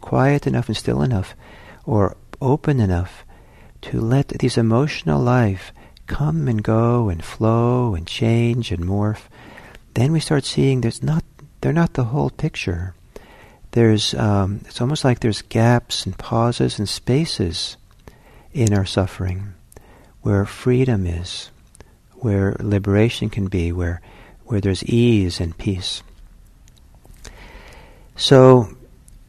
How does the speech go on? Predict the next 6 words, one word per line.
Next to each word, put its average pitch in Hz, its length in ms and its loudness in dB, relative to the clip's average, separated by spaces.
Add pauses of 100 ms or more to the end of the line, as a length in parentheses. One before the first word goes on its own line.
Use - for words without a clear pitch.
(400)
four 170 460 2
different 151 400 2
perspectives - 800 -4 (500)
for 98 840 2 (360)
looking 104 520 -2
at 107 540 -4